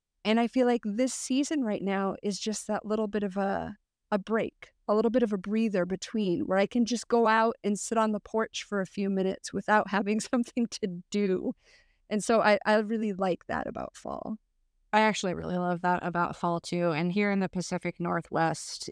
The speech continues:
Speaker 2: i-, summer is the only time of year that we <laughs> really see the sun much. And because of that, s-, I feel like there's even more pressure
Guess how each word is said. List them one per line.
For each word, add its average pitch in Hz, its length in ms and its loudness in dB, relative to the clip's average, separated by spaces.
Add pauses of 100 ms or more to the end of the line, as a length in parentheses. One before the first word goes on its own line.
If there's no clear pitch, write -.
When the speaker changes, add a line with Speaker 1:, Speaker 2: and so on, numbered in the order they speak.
Speaker 2:
i-, 175 160 -2
summer 233 380 4
is 185 120 2
the 185 100 2
only 165 240 2
time 170 240 0
of 160 100 -2
year 165 260 2
that 156 120 -4
we 165 160 0
<laughs> 143 60 -12
really 185 280 2
see - 240 -2
the 180 80 -6
sun 170 460 0
much. 226 340 2 (540)
And 214 160 4
because 214 420 2
of 190 220 2
that, 165 380 4
s-, - 200 -8 (180)
I 185 120 0
feel 208 180 4
like 208 140 2
there's 185 180 0
even 175 320 2
more 180 320 0
pressure 285 680 0